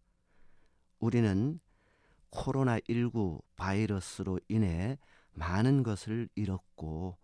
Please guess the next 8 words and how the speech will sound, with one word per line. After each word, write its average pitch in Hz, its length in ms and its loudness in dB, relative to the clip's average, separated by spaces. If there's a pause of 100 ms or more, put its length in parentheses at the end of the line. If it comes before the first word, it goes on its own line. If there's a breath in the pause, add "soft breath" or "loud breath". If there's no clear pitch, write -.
(140 soft breath)
또 - 80 -12
많은 76 380 -2
슬픔을 123 880 -2 (340 soft breath)
겪었습니다. 80 1000 -6 (880)
그러나 113 500 0 (400 soft breath)
그 135 140 0
가운데서도 104 960 2 (420 soft breath)
기쁨과 113 840 2